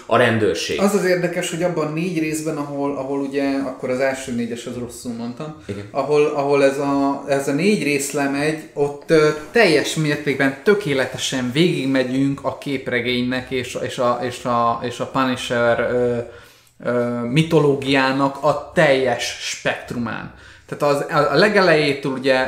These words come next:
Speaker 2: bem-, bemutatja a családja elvesztését, és a negyedik rész végére eljutunk konkrétan addig, hogy bevallja magának a családja sírjánál, hogy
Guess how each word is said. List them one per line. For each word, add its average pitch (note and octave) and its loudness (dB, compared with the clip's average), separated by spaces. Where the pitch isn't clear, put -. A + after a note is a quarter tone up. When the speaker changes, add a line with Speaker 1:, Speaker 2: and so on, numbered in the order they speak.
Speaker 2:
bem-, D3 0
bemutatja C#3 0
a A#2 -6
családja C3+ 0
elvesztését, C3 0
és - -8
a C#3 -4
negyedik D#3 0
rész A#2+ -8
végére D#3 0
eljutunk C3 0
konkrétan C3+ -4
addig, C3+ -2
hogy D#3 -2
bevallja B2 2
magának A#2+ 0
a A#2+ -8
családja B2 2
sírjánál, C3 -2
hogy B2+ -2